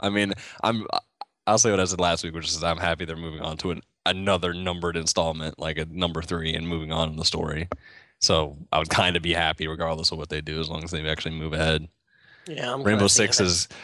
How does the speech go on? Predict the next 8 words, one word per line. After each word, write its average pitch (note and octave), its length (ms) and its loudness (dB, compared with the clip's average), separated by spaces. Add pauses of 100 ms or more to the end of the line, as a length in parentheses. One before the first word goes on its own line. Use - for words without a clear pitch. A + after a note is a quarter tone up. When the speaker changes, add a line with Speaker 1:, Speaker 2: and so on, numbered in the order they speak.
(120)
Speaker 1:
Rainbow A#2 240 4
Six A2 300 4
is G2 80 4
something F#2 240 0
that's F2 160 -2
been F2 500 0 (360)
kind G#2+ 240 0
of, D#2+ 280 -2